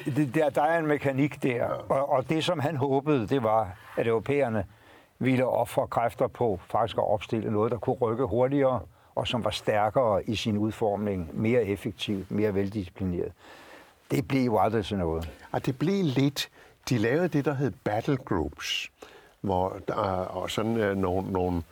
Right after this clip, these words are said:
Speaker 2: vagtskifteordninger, hvor
Speaker 1: Ja,
Speaker 2: de
Speaker 1: de
Speaker 2: der
Speaker 1: havde nogle
Speaker 2: forskellige
Speaker 1: strukturer
Speaker 2: battle
Speaker 1: til det,
Speaker 2: groups,
Speaker 1: ikke?
Speaker 2: de lavede dem sandelig også.
Speaker 1: Ja.
Speaker 2: Der var noget, der hed, øh, Nordic Baltic Battle Group,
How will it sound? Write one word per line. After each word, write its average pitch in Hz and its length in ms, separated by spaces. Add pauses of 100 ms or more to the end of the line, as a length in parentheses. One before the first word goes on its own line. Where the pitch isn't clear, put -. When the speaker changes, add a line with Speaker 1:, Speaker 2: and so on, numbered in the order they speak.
(240)
Speaker 2:
vagtskifteordninger, 92 1300
hvor 85 100
Speaker 1:
Ja, - 80
Speaker 2:
de - 20
Speaker 1:
de 107 40
Speaker 2:
der 131 80
Speaker 1:
havde 131 120
nogle 202 120
Speaker 2:
forskellige 117 320
Speaker 1:
strukturer 202 340
Speaker 2:
battle 151 160
Speaker 1:
til 147 80
det, 139 80 (200)
Speaker 2:
groups, - 20
Speaker 1:
ikke? 160 100 (240)
Speaker 2:
de 113 80
lavede 98 280
dem 160 140
sandelig 104 380
også. 76 260
Speaker 1:
Ja. 127 120 (160)
Speaker 2:
Der 104 80
var 123 140
noget, 156 300
der 165 100
hed, 110 300 (500)
øh, 95 1040
Nordic 120 520 (140)
Baltic 104 440 (180)
Battle 87 360
Group, 76 340